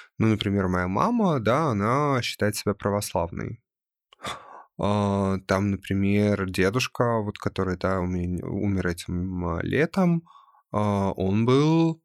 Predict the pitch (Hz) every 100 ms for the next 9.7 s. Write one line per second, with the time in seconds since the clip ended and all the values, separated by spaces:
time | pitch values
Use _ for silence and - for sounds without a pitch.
0 | _ - 98 120 104 - - - - _
1 | _ _ _ _ _ _ _ - - -
2 | - - - - 98 92 92 92 92 92
3 | 90 90 95 98 95 95 92 95 101 104
4 | 104 104 101 95 98 98 95 98 92 92
5 | 90 - - - 101 95 85 135 170 196
6 | - - 98 87 - - 71 - - -
7 | 80 76 - _ _ _ _ - _ -
8 | 98 85 80 107 143 135 127 - 104 120
9 | 110 107 104 104 - - -